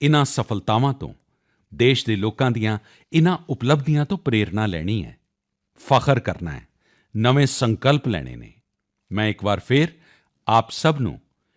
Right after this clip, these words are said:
ਸਾਲ ਦੋ ਹਜ਼ਾਰ ਚੌਵੀ ਦੀਆਂ ਸ਼ੁਭਕਾਮਨਾਵਾਂ ਦਿੰਦਾ। ਮੇਰੇ ਪਰਿਵਾਰਜਨੋ,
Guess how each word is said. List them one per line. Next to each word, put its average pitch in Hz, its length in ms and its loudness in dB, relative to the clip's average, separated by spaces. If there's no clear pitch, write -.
ਸਾਲ 123 400 4
ਦੋ 107 220 -2
ਹਜ਼ਾਰ 104 280 -2
ਚੌਵੀ 110 360 -2
ਦੀਆਂ 78 280 -10
ਸ਼ੁਭਕਾਮਨਾਵਾਂ 127 800 0
ਦਿੰਦਾ। 71 340 -10
ਮੇਰੇ 165 320 4
ਪਰਿਵਾਰਜਨੋ, 127 880 2